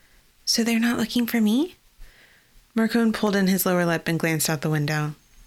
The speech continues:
"The one in the black doublet did ask if anyone had seen a young noblewoman in the area." "Then what happened?" She shivered.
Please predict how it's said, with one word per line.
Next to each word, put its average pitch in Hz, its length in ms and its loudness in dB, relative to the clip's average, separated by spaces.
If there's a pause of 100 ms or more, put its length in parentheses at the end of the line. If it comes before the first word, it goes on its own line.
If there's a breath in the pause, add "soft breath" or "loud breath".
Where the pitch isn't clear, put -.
(1000 loud breath)
"The 185 100 0
one 185 180 2
in 180 100 2
the 175 60 0
black 160 280 -2
doublet 156 420 -2
did 185 160 0
ask 160 260 -2
if 160 100 -2
anyone 156 300 0
had 156 120 -2
seen 156 220 0
a 151 60 0
young 151 220 0
noblewoman 147 580 -2
in 151 160 -4
the 156 100 -2
area." 143 520 -2 (1120 soft breath)
"Then 233 200 2
what 214 120 2
happened?" 190 640 -2 (320)
She - 180 -2
shivered. 160 500 -4